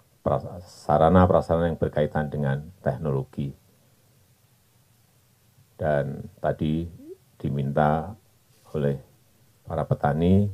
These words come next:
mengenai mesin panen, traktor, dan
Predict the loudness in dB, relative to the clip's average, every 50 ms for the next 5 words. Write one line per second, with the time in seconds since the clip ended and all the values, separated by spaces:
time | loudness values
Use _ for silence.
0 | -6 -14 -12 -8 -6 -4 -2 -2 0 0 0 2 2 0 0 -2 -4 -10 _ _
1 | _ _ _ _ _ _ -14 -12 -8 -4 -2 -2 0 -2 -2 -2 -2 -2 0 0
2 | 0 -2 -2 -2 -4 -6 -8 -14 -18 -20 _ _ _ _ _ _ _ _ _ _
3 | _ _ _ _ _ _ _ _ _ _ _ _ _ _ _ -12 -4 0 0 0
4 | 0 -2 -6 _ _ 6 6 8 8 6 4 2 -2 -8 -16 -20 _ _ _ _
5 | _ _ _ _ _ _ _ _ _ _ _ _ _ _ _ _ _ -20 -20 _
6 | _ _ _ _ _ _ _ _ _ _ _ _ _ _ _ _ _ _ _ _
7 | _ _ _ _ _ _ _ _ _ _ _ _ _ _ _ _ _ _ _ _
8 | _ _ _ _ _ _ _ _ _ _ 0 2 2 2 0 -2 -6 -8 -12